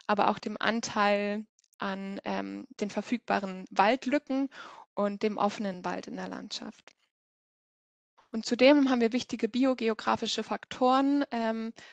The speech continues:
die für die Verbreitung von Fledermäuse eben auch wichtig sind, ausgewertet. Ähm, die sehen Sie hier. Ja, für die Bearbeitung der Fragestellung haben wir einen multiskaligen Ansatz verwendet.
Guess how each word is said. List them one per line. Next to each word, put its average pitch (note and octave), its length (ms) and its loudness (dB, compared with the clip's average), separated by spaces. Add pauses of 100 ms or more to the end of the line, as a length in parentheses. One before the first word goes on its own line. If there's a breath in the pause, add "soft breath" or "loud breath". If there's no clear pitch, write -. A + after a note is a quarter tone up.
(200 loud breath)
die G#3+ 180 -2
für - 160 -6
die A3 80 -6
Verbreitung A3+ 460 -2
von G#3+ 120 -8
Fledermäuse G3+ 680 -4
eben G3+ 280 -6
auch - 320 0
wichtig A#3+ 300 -4
sind, A3+ 460 -4
ausgewertet. G#3+ 840 0 (560 loud breath)
Ähm, G#3 460 -6
die - 160 -8
sehen G3 300 -4
Sie G3 100 -4
hier. G3 500 -2 (480)
Ja, G#3+ 280 10
für - 100 -6
die C4+ 100 2
Bearbeitung C#4+ 600 6
der A#3+ 100 2
Fragestellung C4+ 840 2
haben A#3+ 100 -2
wir A3 80 0
einen G#3 120 -2
multiskaligen B3 840 0
Ansatz A#3+ 480 -4
verwendet. C4+ 800 -2